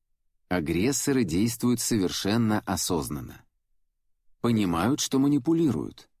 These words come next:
знают, что грубы и несправедливы, и мы должны об этом помнить. Почему? Потому что только так сможем им противостоять и подмечать их слабые места,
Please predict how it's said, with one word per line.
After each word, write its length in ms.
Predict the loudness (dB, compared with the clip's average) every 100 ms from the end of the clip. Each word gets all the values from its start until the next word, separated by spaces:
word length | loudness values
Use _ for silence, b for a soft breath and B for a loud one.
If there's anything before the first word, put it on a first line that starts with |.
| _ _
знают, 480 | -6 -2 0 2 0
что 220 | 0 0
грубы 560 | 0 -2 0 2 0 0
и 100 | 0
несправедливы, 880 | 2 0 0 2 2 2 0 -2 -12 _ _ _ _
и 140 | -2 0
мы 220 | 2 0
должны 600 | 0 0 0 0 0 0
об 140 | -2
этом 260 | -4 -6 -8
помнить. 560 | -8 -10 -12 -14 -18 -20 _ _ _ _
Почему? 500 | -6 -4 -4 -2 -4 -6 _ _ _ _ _ _ _ -6
Потому 320 | 0 2 2
что 180 | 2 2
только 340 | 2 2 0
так 360 | 0 0 0 -2
сможем 440 | -2 0 2 2
им 120 | 0
противостоять 920 | 0 0 0 -2 -2 -2 0 0 -2 -10 _ _ -2
и 100 | 0
подмечать 720 | 2 2 2 0 0 0 0
их 240 | -2 -4
слабые 520 | -4 -2 -2 0 0
места, 480 | 2 0 -2 -4 -6